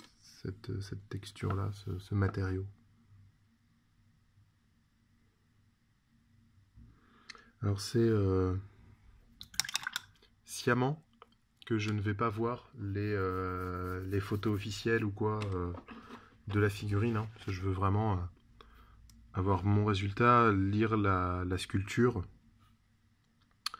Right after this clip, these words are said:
voir quelque chose du, d'unique et, et bien à moi. Enfin, c'est,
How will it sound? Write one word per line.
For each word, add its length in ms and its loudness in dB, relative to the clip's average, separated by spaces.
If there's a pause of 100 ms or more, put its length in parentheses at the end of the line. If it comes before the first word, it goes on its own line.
(360)
voir 200 -2
quelque 140 -6
chose 280 0 (120)
du, 320 -2
d'unique 460 0
et, 280 -2 (180)
et 60 -6
bien 240 0
à 60 2
moi. 320 0
Enfin, 140 -4
c'est, 380 -6